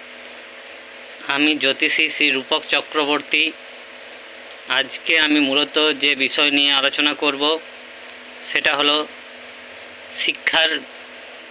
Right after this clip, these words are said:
শিক্ষার বিচার। আমরা কিভাবে একটা জন্মকুণ্ডলী দেখে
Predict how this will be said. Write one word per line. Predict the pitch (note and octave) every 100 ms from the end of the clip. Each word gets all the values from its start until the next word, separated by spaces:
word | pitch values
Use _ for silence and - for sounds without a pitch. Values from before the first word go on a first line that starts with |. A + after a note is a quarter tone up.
| - - - - - - - - - - - - -
শিক্ষার | E3 D3+ - F3 D3+
বিচার। | C#3 E3 D#3 D#3+ D#3 - - - - - - - - - - - - - -
আমরা | C#3 C#3 D3+
কিভাবে | - C#3+ D3 D3+ D#3 D#3 - - - - - - - - - - - - - - - - - - - - - - - - - - - - - - C3+
একটা | - D3+
জন্মকুণ্ডলী | C3+ C#3 D3 D3+ D#3+ D#3 D3+
দেখে | C3+ C3 D#3